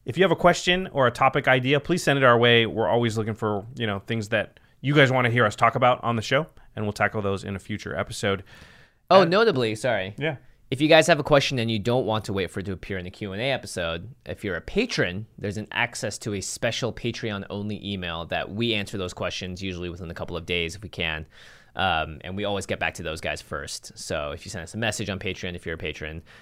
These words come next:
Speaker 2: that's a really easy way to get our ear. Uh, the only thing that we can't really do is look at deck lists because that takes a lot more time and effort to, like, look through and figure out what's going on.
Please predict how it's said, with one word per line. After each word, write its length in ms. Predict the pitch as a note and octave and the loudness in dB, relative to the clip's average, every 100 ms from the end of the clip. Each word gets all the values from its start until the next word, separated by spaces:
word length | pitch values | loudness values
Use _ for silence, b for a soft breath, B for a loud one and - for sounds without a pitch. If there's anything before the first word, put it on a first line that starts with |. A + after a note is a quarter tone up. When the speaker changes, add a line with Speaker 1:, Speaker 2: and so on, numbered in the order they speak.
| b | b
Speaker 2:
that's 160 | - F#2 | -10 -8
a 40 | F2 | -2
really 220 | A#2 A#2 | 0 0
easy 200 | G#2 G#2+ | 0 -2
way 180 | F#2+ F#2 | -2 -4
to 100 | F2+ | -4
get 280 | F#2 E2+ - | -4 -4 -2
our 160 | E2+ - | -4 -4
ear. 320 | D2+ D#2 - | -8 -10 -4
Uh, 160 | B2+ C3 | -2 2
the 120 | C#3 | 2
only 160 | D#3+ E3 | 2 2
thing 80 | D3+ | -2
that 100 | B2 | -4
we 60 | A2 | -4
can't 180 | C#3 G2 | -6 -4
really 180 | A2 A#2+ | -4 -2
do 140 | C3 | -2
is 120 | A2 A2 | -2 -4
look 120 | G2+ | -8
at 140 | - | -8
deck 180 | - G2 | -4 -2
lists 220 | C3+ C3 - | 0 -2 -6
because 260 | - F#2 | -14 -10
that 120 | F2+ E2+ | -10 -10
takes 180 | F#2 - | -12 -10
a 60 | |
lot 200 | E2+ D#2+ | -6 -6
more 200 | E2+ E2 | -6 -8
time 260 | - F2+ E2 | -8 -10 -8
and 80 | D#2 | -10
effort 260 | D#2+ E2+ | -8 -10
to, 120 | - | -8
like, 220 | E2 E2+ G#2 | -6 -6 -4
look 240 | G#2 G2+ | -4 -4
through 200 | - G2 | -4 -4
and 120 | F2 - | -4 -6
figure 200 | F#2 E2+ | -4 -2
out 160 | D2+ | -2
what's 160 | E2 - | -6 -8
going 260 | F#2 E2+ D#2+ | -8 -6 -4
on. 280 | F2+ A#2 | -4 -4